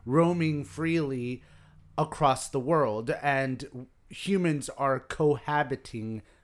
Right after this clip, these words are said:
with them this, uh, this scenario.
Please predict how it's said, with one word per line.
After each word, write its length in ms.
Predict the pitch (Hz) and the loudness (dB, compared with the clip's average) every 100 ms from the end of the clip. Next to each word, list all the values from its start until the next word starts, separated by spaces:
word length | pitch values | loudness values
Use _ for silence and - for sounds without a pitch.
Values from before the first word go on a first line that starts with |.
| _ | _
with 320 | 127 165 - | 0 0 0
them 360 | 120 110 110 113 - _ _ | -2 -2 -2 -8 -12 _ _
this, 640 | 120 120 127 - - - - 127 | -8 0 0 -2 -10 -14 -8 -2
uh, 320 | 120 101 71 113 | -2 -2 -6 -8
this 200 | 127 - | -8 -6
scenario. 720 | 131 147 139 117 104 95 | -2 0 0 -2 -4 -6